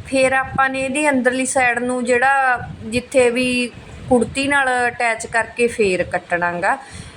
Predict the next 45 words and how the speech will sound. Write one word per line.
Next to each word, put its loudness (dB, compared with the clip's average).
ਬਾਹਰਲੀ 0
ਸਾਈਡ 2
ਆਪਾਂ 0
ਪਹਿਲਾਂ -2
ਕੱਟ -4
ਕਰ -2
ਲਾਂਗੇ 0
ਜੀ। -4
ਇਹ 0
ਦੇਖੋ 2
ਜੀ -4
ਇੱਥੇ 2
ਆਪਾਂ 0
ਨੇ -6
ਕੱਟ -6
ਪਾਉਣੇ 2
ਨੇ -2
ਇਹ, -2
ਅਹ, -4
ਤੁਸੀਂ -2
ਆਰਾਮ 0
ਨਾਲ 2
ਇੱਥੇ 0
ਕੱਟ -4
ਪਾਇਓ 0
ਜੀ। -2
ਇਹ -2
ਕੱਟ -4
ਪਾਉਣ 2
ਨਾਲ 0
ਇਹ -4
ਹੈਗਾ 0
ਵੀ -2
ਜਿਹੜੀ 2
ਅੰਦਰ 0
ਨੂੰ 0
ਸ਼ੇਪ 0
ਜਾਂਦੀ -2
ਹੈ 4
ਉਹ 2
ਸਹੀ 0
ਤਰੀਕੇ -2
ਨਾਲ 2
ਮੁੜ -2
ਜੂਗੀ। -6